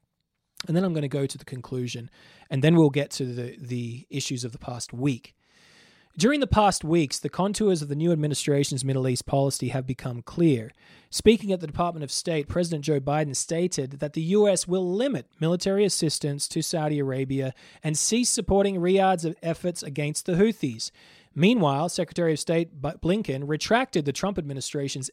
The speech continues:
effort to initiate snapback measures against Iran, effectively conceding Iran's right to import weaponry.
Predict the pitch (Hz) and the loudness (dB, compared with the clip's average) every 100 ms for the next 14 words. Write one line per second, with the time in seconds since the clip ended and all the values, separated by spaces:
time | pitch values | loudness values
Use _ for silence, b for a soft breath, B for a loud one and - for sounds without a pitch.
0 | - 170 - 214 147 139 160 - 160 143 | -6 -4 -4 -6 -8 -4 -4 -2 -2 -2
1 | - 165 151 - 147 156 - 139 135 165 | -2 -4 -6 -6 -6 -6 -6 -4 -4 -4
2 | 156 135 139 - 151 131 123 143 185 b | -4 -6 -6 -4 -2 -2 -2 -2 -4 b
3 | b b b 170 247 262 262 240 233 240 | b b b 0 4 2 2 0 0 0
4 | 214 - 247 247 214 185 170 180 196 185 | 0 2 2 0 0 2 2 2 -2 -2
5 | 147 175 175 180 - 180 170 147 147 - | 2 4 4 0 -4 -2 2 2 2 0
6 | 175 214 247 214 156 113 | 2 4 4 2 0 -2